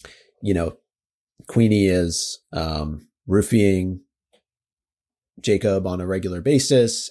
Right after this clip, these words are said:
and trying to control him. And then all of a sudden she runs off and she joins Team Grindelwald. Um, I also would think that it would be of benefit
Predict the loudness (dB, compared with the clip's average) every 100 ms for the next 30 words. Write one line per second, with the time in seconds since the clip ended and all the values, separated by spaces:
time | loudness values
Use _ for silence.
0 | -8 -6 -4 -6 -8 -10 -16 -20 -20 _
1 | -6 -2 -2 -4 -6 0 2 4 4 2
2 | 2 0 -4 -6 -6 -4 -6 -6 -4 -4
3 | -2 -2 -4 -2 -4 -2 2 2 2 2
4 | 0 0 -2 -6 -6 -6 -4 -6 -8 -10
5 | -14 -12 -6 -6 -6 -10 -12 -8 -4 -4
6 | -2 -2 -4 -8 _ _ _ _ -10 -8
7 | -8 -8 0 2 2 2 2 0 -2 -4
8 | -4 -8 -10 -8 -8 -12 _ _ _ _
9 | _ _ _ _ _ _ _ _ -2 0
10 | 2 0 2 2 2 -2 -2 -2 -2 -6
11 | -8